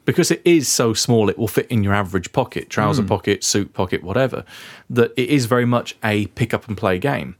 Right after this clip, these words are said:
Speaker 2: If you were going backpacking and camping, this is something you could take to play by the fire.
Speaker 1: Yeah, exactly.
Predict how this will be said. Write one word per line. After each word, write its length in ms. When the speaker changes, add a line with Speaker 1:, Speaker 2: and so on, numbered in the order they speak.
Speaker 2:
If 140
you 80
were 60
going 200
backpacking 600
and 120
camping, 600
this 220
is 140
something 320
you 140
could 140
take 260
to 80
play 220
by 180
the 80
fire. 400
Speaker 1:
Yeah, 120
exactly. 520